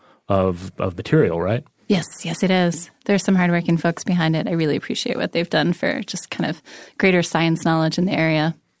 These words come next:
Speaker 2: along with yourselves, of course.
Speaker 1: <laughs>
Speaker 2: Uh, but getting back to it, yeah. So, I mean, at How Stuff Works Society, we really are still, we haven't changed that much in the twenty plus years we've been on. And that is, our mission is pretty much still the same.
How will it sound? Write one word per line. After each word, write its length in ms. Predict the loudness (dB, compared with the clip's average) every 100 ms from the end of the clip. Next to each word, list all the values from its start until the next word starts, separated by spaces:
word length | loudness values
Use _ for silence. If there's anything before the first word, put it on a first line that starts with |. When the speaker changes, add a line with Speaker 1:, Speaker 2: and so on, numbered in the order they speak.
| _ _ _ 0
Speaker 2:
along 440 | 4 4 4 2
with 220 | 0 -2 -2
yourselves, 500 | -2 0 -2 -2 -4
of 80 |
course. 340 | -4 -4 -4 -2 -2
Speaker 1:
<laughs> 40 | -2 -4 -6 -8 -10 -14 -2
Speaker 2:
Uh, 360 | 4 4 4 4
but 240 | 2 4
getting 180 | 4 4
back 160 | 4
to 140 | 4 2
it, 100 | 2
yeah. 280 | 4 4 4 2
So, 240 | 2 4 4
I 100 | 4
mean, 200 | 4 2
at 100 | 2
How 120 | 2
Stuff 260 | 2 0 0
Works 180 | 0 -2
Society, 380 | 0 2 2
we 420 | 2 2 4 2 2
really 420 | 2 4 4 2
are 100 | 2
still, 540 | -2 -2 0 2 2 -2 _ 0
we 60 |
haven't 160 | 2 2
changed 360 | 2 2 2
that 140 | 0 0
much 240 | 0 0 2
in 100 | 4
the 220 | 4 2
twenty 240 | 0 0
plus 300 | 2 0 0
years 320 | 0 0 0 -2
we've 160 | -2
been 140 | 0 2
on. 260 | 2 0 0
And 380 | 2 2 2 0 -6 _ _ _ 0
that 220 | 2 4
is, 280 | 2 0 0 0
our 160 | 2
mission 360 | 2 2 2 2
is 160 | 2 -2
pretty 200 | -2 0
much 180 | 0 -2
still 200 | -2 -2
the 100 | -2
same. 440 | 0 0 0 -2